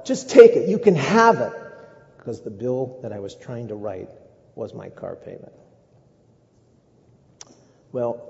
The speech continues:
the Holy Spirit then, um, spoke to me, not audibly, but spoke to me in my mind and, and in my heart, that inner being that we talk about. And he told me to get up and, and go look at the car in the garage.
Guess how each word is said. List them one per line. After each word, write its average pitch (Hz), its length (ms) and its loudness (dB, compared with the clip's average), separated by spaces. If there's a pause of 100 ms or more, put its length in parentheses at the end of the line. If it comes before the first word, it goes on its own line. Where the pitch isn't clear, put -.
(500)
the 107 60 -16
Holy 139 240 -6
Spirit 139 440 -10
then, 104 300 -12
um, 101 260 -14
spoke - 400 -8
to 101 60 -16
me, 90 240 -14 (160)
not 120 300 -14 (100)
audibly, 95 560 -12 (420)
but 117 140 -14
spoke - 380 -12
to 117 100 -16
me 110 140 -12
in 101 120 -14
my 98 160 -14
mind 101 500 -14
and, 101 280 -16
and 101 140 -16
in 107 100 -14
my 101 200 -14
heart, 101 400 -14
that 92 220 -14
inner 107 200 -14
being 107 340 -14
that 107 100 -16
we 107 120 -12
talk 104 300 -16
about. 90 360 -16 (560)
And 143 100 -10
he 139 60 -6
told 185 320 -6
me 160 140 -2
to 107 80 -6
get 123 200 -8
up 139 200 -2
and, 104 260 -6
and 117 160 -14
go 127 140 -6
look 127 260 -6
at 113 80 -12
the 139 60 -12
car 131 260 -8
in 123 100 -10
the 101 60 -14
garage. 101 560 -14